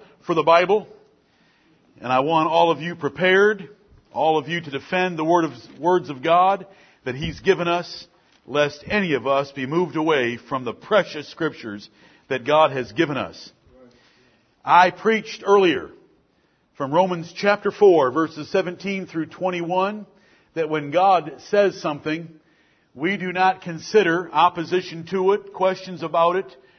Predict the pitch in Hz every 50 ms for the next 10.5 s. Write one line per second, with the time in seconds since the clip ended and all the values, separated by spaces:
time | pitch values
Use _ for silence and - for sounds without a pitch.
0 | _ _ _ _ 156 156 147 139 165 170 185 196 196 - - - 180 165 175 180
1 | 175 160 - - - 196 202 190 185 185 196 196 - - 196 180 160 156 160 175
2 | - 143 165 170 165 175 175 185 202 202 - - - - 202 185 185 190 175 156
3 | 170 160 165 156 - - 160 160 156 151 147 - 143 127 120 139 135 135 139 147
4 | 160 170 - - _ _ _ _ _ _ - - - _ - 139 143 131 165 190
5 | 196 190 180 - - 196 196 190 190 190 190 185 170 - - 190 196 208 196 -
6 | 165 160 143 170 165 143 139 170 185 185 180 170 156 156 143 175 175 175 180 180
7 | 180 180 165 147 - - _ _ _ _ _ _ - 143 151 156 170 175 160 135
8 | 120 - - _ _ _ - 170 175 180 165 170 - - - 196 185 180 165 151
9 | 160 180 175 170 143 160 180 180 175 165 170 185 196 185 175 170 165 156 151 147
10 | - - 160 175 170 165 170 165 170